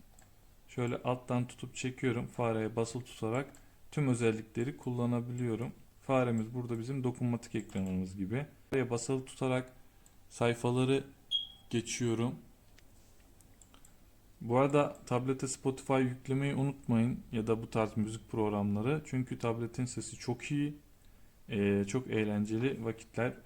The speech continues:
geçiriyorum onunla da. Müzik anlamında da memnunum.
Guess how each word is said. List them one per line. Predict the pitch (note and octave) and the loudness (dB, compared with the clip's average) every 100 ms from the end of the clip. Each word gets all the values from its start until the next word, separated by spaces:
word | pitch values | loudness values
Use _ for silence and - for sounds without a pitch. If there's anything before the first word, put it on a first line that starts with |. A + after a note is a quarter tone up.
| B2 | -6
geçiriyorum | A2 G#2+ B2 A#2 G#2+ G2 | -6 -4 -4 -2 0 0
onunla | F#2+ F#2 F2+ | 0 0 0
da. | G#2+ B2 | -2 0
Müzik | G#2 G2+ A2+ | 0 0 0
anlamında | A2+ G#2+ G2 F2+ F2+ | 0 2 2 0 0
da | G#2 C#3 - - - - - - | 0 0 -2 -16 -20 -20 -12 -2
memnunum. | G2+ A#2+ C3+ C#3 C#3 D3 | 4 6 6 4 2 0